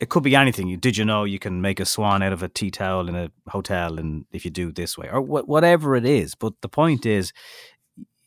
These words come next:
y-, y-, it's, there's always something to learn every day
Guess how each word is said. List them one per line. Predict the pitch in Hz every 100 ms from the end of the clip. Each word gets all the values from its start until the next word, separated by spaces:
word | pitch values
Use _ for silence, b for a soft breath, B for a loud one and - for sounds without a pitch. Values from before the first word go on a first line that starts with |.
| _ _
y-, | - - - 127
y-, | 127 -
it's, | - 131 120 -
there's | 104 117
always | 139 151 139
something | - 123 113 104
to | 98
learn | 82 80
every | 80 117 117 107
day | 90 85 78